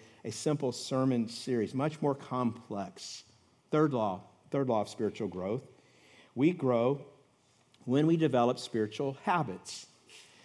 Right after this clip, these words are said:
Now, I cannot overestimate with you the importance of building good habits in your life.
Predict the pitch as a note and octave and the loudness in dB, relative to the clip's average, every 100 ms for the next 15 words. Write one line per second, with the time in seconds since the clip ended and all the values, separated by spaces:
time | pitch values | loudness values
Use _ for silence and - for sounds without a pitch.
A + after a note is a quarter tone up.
0 | - - C#3 C#3+ C#3+ - G3+ G#3+ E3+ E3 | -16 -2 4 4 4 2 4 4 4 4
1 | D#3+ D#3+ F3 - C3+ C3 B2 C#3+ C#3+ A#2+ | 6 4 4 2 2 2 2 2 2 0
2 | A#2 A#2+ A2+ - - E3 D#3+ A#2 - A2+ | 2 0 -2 -4 0 0 0 -8 -8 -8
3 | A2 C#3 D3 C3 A2 D3+ D3+ - C3+ C3+ | -2 2 2 0 -2 -2 -2 0 2 2
4 | A#2 - - - _ - A#2+ A#2 A2+ C3+ | -2 -8 -16 -20 _ -6 -2 -2 0 2
5 | B2 | 0